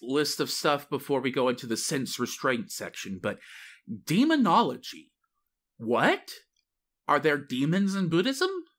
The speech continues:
I didn't, I, I know Maras are a thing, and there are various, there are various supernatural entities, but this is the first time I've heard demons mentioned in Buddhism, and it's like, is that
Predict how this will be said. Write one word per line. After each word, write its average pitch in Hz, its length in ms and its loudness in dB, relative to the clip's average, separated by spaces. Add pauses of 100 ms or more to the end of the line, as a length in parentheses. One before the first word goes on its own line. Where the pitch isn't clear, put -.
(220)
I 151 640 0 (260)
didn't, 247 320 0 (200)
I, 147 260 0
I 135 120 2
know 170 260 2
Maras 131 800 2
are 175 180 4
a 175 60 2
thing, 170 400 0
and 131 100 -2
there 127 180 4
are 120 60 2
various, 131 640 0 (560)
there 131 160 4
are 120 40 2
various 147 560 4 (320)
supernatural 160 920 2
entities, 131 1040 -2
but 135 320 2 (320)
this - 160 -10
is 302 120 -8
the 262 140 0
first 185 320 0
time 170 220 0
I've 147 180 0
heard 147 340 -2
demons 139 800 -4
mentioned 110 800 -4
in 123 140 -4
Buddhism, 101 400 -4
and 101 80 -6
it's 98 120 -10
like, 104 200 -4
is 120 160 -10
that 165 320 2